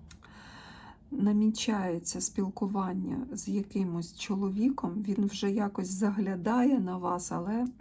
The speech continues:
нема можливості у цієї людини до вас прийти, бо ви, ну, от як, знаєте, як не даєте дозвіл на таке майбутнє.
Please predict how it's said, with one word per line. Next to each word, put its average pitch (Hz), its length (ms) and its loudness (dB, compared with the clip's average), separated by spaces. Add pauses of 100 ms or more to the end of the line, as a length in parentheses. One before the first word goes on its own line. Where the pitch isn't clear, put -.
(320)
нема 220 440 4
можливості 196 840 -2
у 170 100 0
цієї 185 440 -2
людини 220 440 0
до 180 140 -2
вас 175 260 -4
прийти, 185 540 -4 (260)
бо 190 160 -2
ви, 214 280 2 (920)
ну, 214 120 2
от 208 160 -2
як, 208 240 2
знаєте, 240 460 2
як 202 380 -2 (100)
не 202 520 2
даєте 202 600 0
дозвіл 175 800 0
на 165 140 -2
таке 170 380 -2
майбутнє. 180 840 0